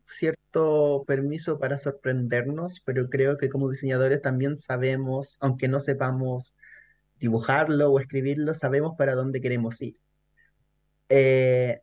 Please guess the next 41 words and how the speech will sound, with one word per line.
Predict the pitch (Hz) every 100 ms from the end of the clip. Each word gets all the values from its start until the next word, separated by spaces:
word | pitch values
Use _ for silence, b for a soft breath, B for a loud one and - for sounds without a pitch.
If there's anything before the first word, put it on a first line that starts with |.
| -
entonces, | 127 127 147 147 180 170 156
la | 135
inteligencia | 135 135 127 147 160 165
artificial | 156 139 127 139 156
me | 147
puede | 131 127 139 139
dar | 131 131 127
distintas | 127 123 123 131 - 135 127
opciones | 120 - - 120 123 127
de | 123
diseño, | 120 123 - 135 165 180
pero | 147 131
al |
final | 131 139 185
uno, | 185 165 156
lo | 131
que | 127
tú | 135
dices, | 160 208 131
uno | 147 147
aplica | 143 151 156
un |
criterio | 147 113 117 117 151 175 247 b b b _ _
que | 123
puede | 127 135
ser | 147 135
tu | 131
gusto | 127 127 120
propio, | 113 117 120 165 175
o | 151
puede | 127 135
ser, | 131 127 123 -
eh, | 113 -
el | 117
criterio | 120 117 117 127 123
de | 117 110 107 104 -
tengo | 117 117 113
que | 110
reducir | 113 104 104 117 -
costos, | - 143 - 185
o, | 180